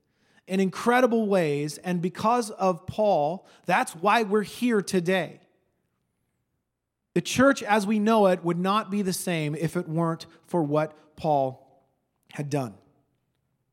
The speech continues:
Jesus made all of us uniquely to serve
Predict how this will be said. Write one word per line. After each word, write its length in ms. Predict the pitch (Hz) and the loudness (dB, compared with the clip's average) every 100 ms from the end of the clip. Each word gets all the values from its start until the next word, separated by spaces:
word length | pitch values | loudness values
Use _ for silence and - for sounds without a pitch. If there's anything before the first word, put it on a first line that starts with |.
| _ _ _ _ _ - | _ _ _ _ _ -4
Jesus 440 | - 262 262 262 202 | 4 4 4 2 2
made 320 | 214 214 208 | 2 4 2
all 420 | 202 214 247 262 | 2 6 6 6
of 120 | 226 | 4
us 200 | 220 - | 0 -2
uniquely 920 | 196 190 214 269 - 156 135 139 175 _ _ _ - | 0 4 4 4 0 -2 -2 -4 -10 _ _ _ -4
to 140 | 196 | -2
serve 420 | - 240 240 233 | 0 4 6 4